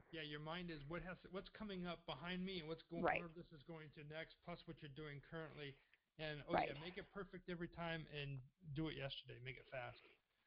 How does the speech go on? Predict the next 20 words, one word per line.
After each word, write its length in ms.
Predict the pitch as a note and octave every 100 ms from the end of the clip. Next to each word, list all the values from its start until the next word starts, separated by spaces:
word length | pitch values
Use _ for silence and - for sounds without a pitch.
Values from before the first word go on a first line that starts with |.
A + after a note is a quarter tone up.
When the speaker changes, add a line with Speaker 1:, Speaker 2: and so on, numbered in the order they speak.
| - - -
Speaker 2:
Exactly. 600 | F3 E3+ D#3+ - - F3+ - _ -
And, 220 | A3+ A3
Speaker 1:
Yeah. 60 | A3 C#4 C#4+
Speaker 2:
and 120 | C#4
the 120 | D4
other 400 | D4+ E4 C4+ A3+ -
component 640 | A3 - A3+ A#3 G#3 F#3+
that, 280 | F#3 F3 E3+ -
you 140 | F#3+
know, 320 | F#3 F3 E3 -
we're, 420 | E3+ D#3+ E3 D#3+ - - - _ -
I 60 |
try 240 | F#3 G#3+ F3
to, 140 | D#3+ -
I 120 | E3+
work 220 | F3+ E3+ -
hard 220 | F3+ E3+
at 80 | - - G3+
teaching 380 | F#3+ F#3 E3+
everybody 640 | D#3+ D#3+ D3+ D3+ D3+ D3